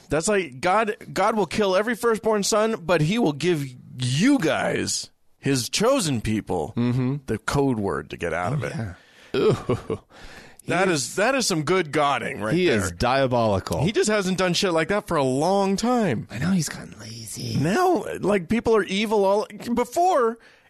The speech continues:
Speaker 1: if a whole city was just fallen to wreck and ruin and
Speaker 2: Oh, yeah.
Speaker 1: evil,
Speaker 2: Yeah.
Speaker 1: he'd fucking destroy the city.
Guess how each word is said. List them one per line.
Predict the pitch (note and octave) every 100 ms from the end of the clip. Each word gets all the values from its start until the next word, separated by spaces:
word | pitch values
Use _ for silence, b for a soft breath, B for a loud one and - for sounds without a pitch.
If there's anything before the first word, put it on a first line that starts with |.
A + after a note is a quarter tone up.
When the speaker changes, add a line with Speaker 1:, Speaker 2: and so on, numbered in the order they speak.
| _
Speaker 1:
if | G3 G3+
a | F#3+
whole | A3+ C#4
city | C4 - F#3 G#3+ A3+ - _ _ _ -
was | D3+ -
just | F#3+ E3 - - _ _
fallen | _ - - - D3 D3+ D3 C3+
to | C3
wreck | A2 A2 B2 C3
and | C3 A#2
ruin | A2+ B2+ B2+
and | A#2 G#2+
Speaker 2:
Oh, |
yeah. | F2
Speaker 1:
evil, | - D3 D#3+ - _
Speaker 2:
Yeah. | - E2 - _ _ _
Speaker 1:
he'd | - G#4 _
fucking | - A3 E3+ E3
destroy | C#3+ - F3 E3
the | C3+
city. | - G3 C3 D#2